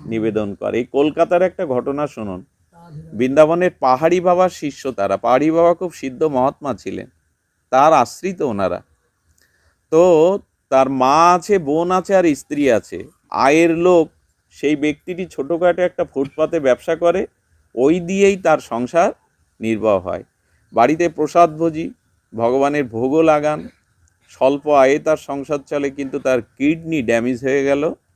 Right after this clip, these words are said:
সেই সাথে সাথে হার্টের সমস্যা দেখা দিল, যেগুলো ক্রনিক রোগ, যেগুলো সহসা সারে না।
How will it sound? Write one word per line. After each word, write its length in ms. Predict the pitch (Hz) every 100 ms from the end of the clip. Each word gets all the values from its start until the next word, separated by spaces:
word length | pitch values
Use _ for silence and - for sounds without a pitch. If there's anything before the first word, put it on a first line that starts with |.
| _ _ -
সেই 160 | 127
সাথে 300 | 127 135 147
সাথে 260 | 143 139 143
হার্টের 360 | 110 107 127 135
সমস্যা 440 | 143 143 147 151
দেখা 280 | 143 143 147
দিল, 300 | 151 151 170 - _ _ - -
যেগুলো 280 | 127 131 170
ক্রনিক 600 | 170 156 156 170 185 151
রোগ, 300 | 135 123 104
যেগুলো 320 | 120 131 151
সহসা 600 | 147 - 135 160 - 196 - _ _ _ 220 175 139
সারে 360 | 131 110 107 90
না। 180 | 90